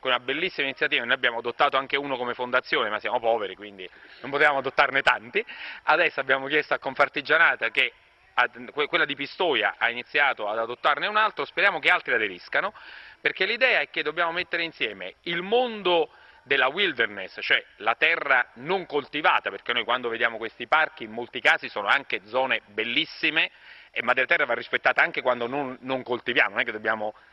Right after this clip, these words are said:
tagliare tutto e coltivare dappertutto. Poi però in molti parti, in molte parti c'è il contributo che gli umani hanno dato. Io da ex ministro dell'agricoltura, quando iniziamo a collaborare con Carlo, erano dodici anni fa,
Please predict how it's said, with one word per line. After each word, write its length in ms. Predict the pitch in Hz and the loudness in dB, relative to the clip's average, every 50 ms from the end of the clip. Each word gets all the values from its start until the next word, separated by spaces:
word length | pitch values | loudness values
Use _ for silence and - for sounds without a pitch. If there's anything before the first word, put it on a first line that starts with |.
| _ _ | _ _
tagliare 380 | - 123 127 127 135 135 127 127 | 0 2 2 4 2 0 0 -2
tutto 200 | 143 143 - - | -6 -2 -2 0
e 40 | - | 0
coltivare 360 | - 120 - 131 123 120 117 | 0 -2 2 2 4 4 4
dappertutto. 640 | 113 107 - - 98 - - 82 78 - - - - - - - - - _ | 2 0 0 -2 -6 -6 -8 -14 -18 -20 -20 -20 -20 -20 -20 -20 -20 -10 _
Poi 120 | - 220 | 0 2
però 180 | 196 196 190 175 | 4 4 2 2
in 100 | 147 151 | 0 0
molti 300 | 185 220 240 - - 254 | 0 -2 -2 0 -2 0
parti, 540 | 196 196 180 190 208 - - 214 160 160 139 | 2 2 2 2 0 -2 -6 -8 -8 -8 -8
in 60 | 139 | -8
molte 220 | 151 180 - 226 | -8 -4 -4 0
parti 320 | 208 170 170 185 - 196 151 | 2 4 2 2 0 -4 -4
c'è 280 | - - 165 151 123 - _ | 0 2 2 2 0 -2 _
il 140 | - 123 117 | -14 -14 -4
contributo 680 | - 147 147 143 - 151 156 160 185 185 156 - 113 101 | -2 -2 -2 0 -2 -4 -4 -2 -2 -2 -2 -2 -2 -2
che 140 | - 123 120 | 0 -2 -2
gli 80 | 117 135 | -2 -4
umani 380 | 156 170 185 175 151 123 117 | -2 2 2 2 2 2 -2
hanno 200 | 113 117 117 131 | -4 -4 -4 -2
dato. 320 | 143 160 147 113 95 - 117 | 0 2 2 2 0 -4 -6
Io 80 | 120 | -4
da 140 | 107 113 123 | -2 0 -2
ex 220 | 135 - - - | -2 -2 -8 -12
ministro 320 | 127 117 123 131 - - 127 | -12 -10 -10 -10 -6 -4 -2
dell'agricoltura, 760 | 120 123 120 127 127 - 127 120 - - 156 143 123 110 104 | -2 -2 -2 -4 -4 -6 -8 -8 -6 -6 -6 -2 -2 0 0
quando 300 | 107 117 117 110 107 107 | 0 0 0 -2 -4 -8
iniziamo 540 | 107 107 110 - - - 139 131 131 123 120 | -8 -8 -10 -10 -2 0 0 0 0 -2 -6
a 60 | 110 | -8
collaborare 720 | - - 117 113 117 120 117 123 127 139 139 131 117 110 | -6 -8 -4 -2 -4 -2 -2 0 2 4 4 4 2 -2
con 160 | 104 107 113 113 | -6 -8 -2 2
Carlo, 400 | - 135 131 110 104 101 98 - - - - - - - | 4 4 4 2 -2 -8 -12 -12 -14 -16 -18 -16 -16 -2
erano 240 | - 123 120 113 117 | 0 2 2 2 2
dodici 320 | 131 151 156 139 131 - 156 | 2 0 0 0 2 2 2
anni 220 | 151 180 220 254 | 2 2 -2 0
fa, 220 | - - 190 208 | 2 2 2 2